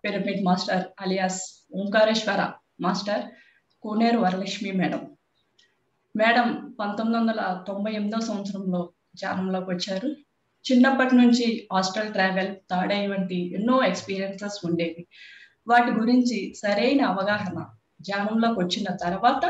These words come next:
ధ్యానం ద్వారా తెలుసుకున్నారు. ఒక స్పిరిచువల్ science ద్వారా ఆరోగ్య సమస్యలను ఎలా తగ్గించుకోవచ్చు అనే పరిశోధనలు చేసి అనేక మంది doctors కి ఆధ్యాత్మిక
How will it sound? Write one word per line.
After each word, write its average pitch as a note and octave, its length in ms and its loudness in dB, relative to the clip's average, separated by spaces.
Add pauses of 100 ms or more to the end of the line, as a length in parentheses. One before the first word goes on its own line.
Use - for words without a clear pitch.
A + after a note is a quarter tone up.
(560)
ధ్యానం A#3 320 2 (100)
ద్వారా G#3+ 280 0 (240)
తెలుసుకున్నారు. F#3+ 640 -4 (840)
ఒక A3+ 200 -2
స్పిరిచువల్ C#4 600 4 (100)
science A#3 320 4 (140)
ద్వారా F3+ 280 4 (280)
ఆరోగ్య B3+ 400 0
సమస్యలను G3+ 680 -4 (160)
ఎలా A3 120 4 (100)
తగ్గించుకోవచ్చు F#3+ 800 0 (160)
అనే F#3+ 160 -2 (140)
పరిశోధనలు A3 640 -2
చేసి F3 320 -2 (180)
అనేక B3 240 2 (160)
మంది G#3+ 260 -2
doctors F#3+ 400 -4 (100)
కి F#3+ 80 -8 (600)
ఆధ్యాత్మిక A3+ 480 2